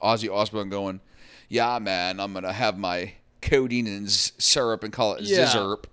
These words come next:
Speaker 2: Well, Ozzy wrote the best tribute to, uh, marijuana, which was Sweet Leaf. You know, their drug. Everyone had kinda like a, a, a, <laughs> a tribute to their drug of choice,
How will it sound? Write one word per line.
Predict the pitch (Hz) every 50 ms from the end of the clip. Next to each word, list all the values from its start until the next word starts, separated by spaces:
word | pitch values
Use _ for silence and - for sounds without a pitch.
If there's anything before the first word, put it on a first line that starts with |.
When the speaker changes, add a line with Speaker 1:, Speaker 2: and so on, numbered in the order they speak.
| _ _ _ - -
Speaker 2:
Well, | 202 180 160 147 143
Ozzy | 151 151 165 156 147 156 131
wrote | 127 123 120 -
the | 127
best | 92 131 131 131 - - -
tribute | - - 151 113 95 113 110 107 107 -
to, | - 110 101 90 87 85
uh, | 80 80 85
marijuana, | 92 104 104 104 101 98 98 98 95 98 98
which | 92 82
was | 82 80 -
Sweet | - - - 113 110 110 -
Leaf. | 78 87 92 101 - - - - - _ - -
You | 101 92
know, | 87 92 101 104 - _
their | 120 113 107
drug. | - 110 101 - -
Everyone | 185 185 208 214 208 196
had | 160 180 165 -
kinda | - 156 143 139
like | 131 123 110 110
a, | 104 101 98 - 113 104 95 95 - - -
a, | - 110 101 - 113 113 - - - - - - -
a, | 135 - - -
<laughs> | - - - -
a | 143
tribute | - - - - 175 139 156 147 123
to | - 139
their | 127 127
drug | 120 107 - 135 131 120
of | 117 113
choice, | - - 143 131 127 123 120 - -